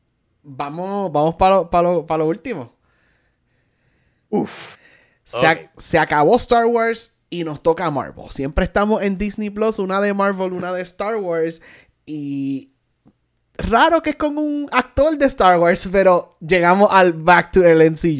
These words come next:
Speaker 1: U.
Speaker 2: Obviamente me acuerdo de eso, pero ajá, que Disney, este, owns everything.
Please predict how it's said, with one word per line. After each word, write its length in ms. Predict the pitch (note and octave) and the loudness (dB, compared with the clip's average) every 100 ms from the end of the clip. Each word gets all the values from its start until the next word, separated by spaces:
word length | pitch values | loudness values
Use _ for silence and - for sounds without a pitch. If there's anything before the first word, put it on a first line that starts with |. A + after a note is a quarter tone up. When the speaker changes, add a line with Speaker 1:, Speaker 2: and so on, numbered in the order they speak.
| B2+ | -4
Speaker 1:
U. 140 | A2 - _ _ _ _ _ _ _ _ _ _ _ _ _ _ G3 - _ - _ D3 D#3 C3+ _ _ _ | -6 -10 _ _ _ _ _ _ _ _ _ _ _ _ _ _ -20 -20 _ -20 _ -12 -12 -12 _ _ _
Speaker 2:
Obviamente 520 | E3 E3+ E3 F3 D#3+ | 0 0 0 -2 -2
me 60 | D3 | 0
acuerdo 260 | C#3 C3+ C#3 | -2 0 0
de 60 | |
eso, 200 | D3 C#3+ | -2 -6
pero 140 | - G#2+ | -14 -16
ajá, 180 | A2+ _ - | -16 _ -18
que 140 | G2 G2+ | -18 -18
Disney, 240 | - _ _ _ _ _ _ - | -20 _ _ _ _ _ _ -18
este, 540 | A2 _ - F#2 F#2 | -18 _ -10 -10 -8
owns 340 | A2+ A2 A2 - | -8 -8 -10 -10
everything. 520 | A#2 G2 F#2 - E2 | -8 -8 -12 -20 -20